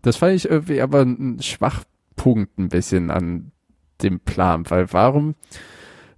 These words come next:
die, die Zylonen müssen ja enorm gut taktieren, wenn das deren Ziel war, dass sie halt gewusst haben, dass es grad auf der Galaktika nicht so gut läuft,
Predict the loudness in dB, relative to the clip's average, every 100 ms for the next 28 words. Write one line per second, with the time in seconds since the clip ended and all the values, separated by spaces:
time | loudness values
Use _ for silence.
0 | _ _ 2 2 2 -2 0 0 4 4
1 | 4 2 0 0 2 2 2 2 4 4
2 | 2 0 0 0 0 -4 -4 -2 2 2
3 | 2 0 0 0 0 0 0 -2 -4 0
4 | 2 2 2 2 0 0 2 4 4 2
5 | 0 -10 _ _ _ _ -10 -10 -2 0
6 | 4 2 2 2 2 2 0 -2 2 2
7 | 0 -4 -12 -14 -18 _ -12 -10 -2 0
8 | 0 0 -4 -2 -2 0 -2 -2 -4 -2
9 | -2 -2 -4 -4 -4 -4 0 2 2 2
10 | -4 -20